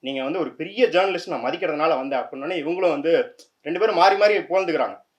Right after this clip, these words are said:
அந்த யாராவது ஜேர்னலிசம் ஸ்டூடெண்ட் இருந்தீங்கன்னா அந்த இன்டர்வியூ எடுத்து பாருங்க.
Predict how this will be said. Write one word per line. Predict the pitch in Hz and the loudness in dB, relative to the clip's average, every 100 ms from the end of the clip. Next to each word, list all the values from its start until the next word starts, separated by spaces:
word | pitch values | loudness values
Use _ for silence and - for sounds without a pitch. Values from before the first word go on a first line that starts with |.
| _ _ _ _ _ | _ _ _ _ _
அந்த | 135 156 151 147 139 135 - | -6 2 2 4 0 -2 -6
யாராவது | - 165 220 | 2 6 6
ஜேர்னலிசம் | 196 208 202 170 | 4 0 0 -6
ஸ்டூடெண்ட் | 147 175 170 | -8 -4 -4
இருந்தீங்கன்னா | 139 131 160 196 | -4 -4 0 0
அந்த | 143 | -2
இன்டர்வியூ | 139 151 170 | -4 -4 -4
எடுத்து | 139 127 | -4 -6
பாருங்க. | 120 - 110 | -4 -4 -4